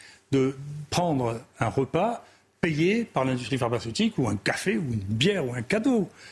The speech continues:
Parce que ça n'est, ça change la nature des rapports et ça n'est pas comme ça qu'on fait. La loi française impose, elle n'est pas appliquée. Et vous ne l'appliquez pas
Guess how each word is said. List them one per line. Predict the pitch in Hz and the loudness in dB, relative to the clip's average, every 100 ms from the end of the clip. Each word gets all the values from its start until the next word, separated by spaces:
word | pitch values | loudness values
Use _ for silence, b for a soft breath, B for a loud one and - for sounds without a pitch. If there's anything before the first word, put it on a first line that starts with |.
| B | B
Parce | - - | -4 0
que | 226 226 | 0 2
ça | - 123 | 2 2
n'est, | 120 120 | 0 -2
ça | - 123 | -2 0
change | - - 214 147 117 | 2 2 2 0 0
la | 110 | -2
nature | 113 - 113 | -2 -4 -4
des | 110 | -2
rapports | 113 - 165 240 202 - B B | -4 0 -2 -2 -6 -14 B B
et | - | -2
ça | - 117 | 0 0
n'est | 113 | -2
pas | - 202 | -2 -2
comme | 160 | 0
ça | 131 147 | 0 0
qu'on | 190 | 0
fait. | 220 - B 127 | -2 -4 B 0
La | 123 | 2
loi | 123 139 190 | 4 4 2
française | - - 151 - 151 120 107 107 _ | 0 0 0 2 2 0 -2 -8 _
impose, | 139 120 147 269 262 175 - _ - | 0 0 2 2 2 0 -6 _ -2
elle | 208 | 0
n'est | 156 | 0
pas | 139 | 0
appliquée. | 127 127 117 135 117 - B B B 143 | -2 -2 0 2 0 -2 B B B -2
Et | 117 - | -2 -2
vous | 120 127 247 294 220 123 | -2 2 4 4 2 2
ne | 113 | 2
l'appliquez | 110 101 120 - - | 2 0 -2 -2 0
pas | 147 247 247 | 0 -2 -4